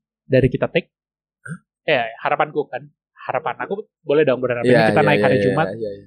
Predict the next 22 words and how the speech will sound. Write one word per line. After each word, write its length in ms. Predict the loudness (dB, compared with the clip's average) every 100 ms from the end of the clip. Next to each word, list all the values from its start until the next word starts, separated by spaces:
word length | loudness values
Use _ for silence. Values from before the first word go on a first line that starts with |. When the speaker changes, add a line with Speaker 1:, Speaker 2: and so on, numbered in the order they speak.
| _ 0
Speaker 1:
Bahkan 260 | 4 4
sebelum 260 | 4 4 4
hari 160 | 2 2
Jumat 320 | 2 2 0
nih 180 | -2 -6
aku 160 | 0 0
harapannya 600 | 0 0 -4 -8 -16 -20
seperti 880 | _ -4 -2 -2 -4 -10 -10 -18 -20 _ _
podcast 360 | -2 -2 -4
pertama 280 | -6 -8 -6
kita 240 | -4 -2 0
yang 260 | -2 -6 -12
nyelamatin 420 | -6 -4 -4 -6 -8
anak 260 | -8 -6 -4
atau 580 | -2 -2 -4 -6 -12 _ _ _ _
istri. 420 | -16 -4 -2 -2 -4
Speaker 2:
Hmm. 380 | -6 -4 -6 -14 _ _ _ _ _
Speaker 1:
We 120 | 2 6
will 180 | 6
make 200 | 4 2
a 80 | 0
poll. 520 | 0 2 4 0 -6